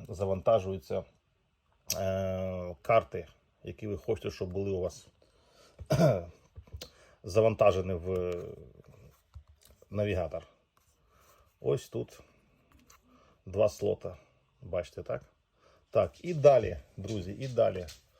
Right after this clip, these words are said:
Слот для сім-карти. Тут, е, потрібно бути, друзі, дуже уважними. Е, г-,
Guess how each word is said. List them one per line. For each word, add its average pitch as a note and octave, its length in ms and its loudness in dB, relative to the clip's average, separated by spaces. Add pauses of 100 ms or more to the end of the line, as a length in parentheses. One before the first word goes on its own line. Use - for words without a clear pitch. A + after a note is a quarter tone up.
(360)
Слот B2 560 0 (1600)
для G#2 720 0 (220)
сім-карти. G#2+ 840 0 (720)
Тут, - 300 -6
е, A2 380 4
потрібно G#2+ 460 -2
бути, G#2+ 280 -4 (140)
друзі, G#2+ 240 -4
дуже G#2 240 -4
уважними. G#2+ 480 2
Е, F#2+ 160 -2 (500)
г-, - 120 -4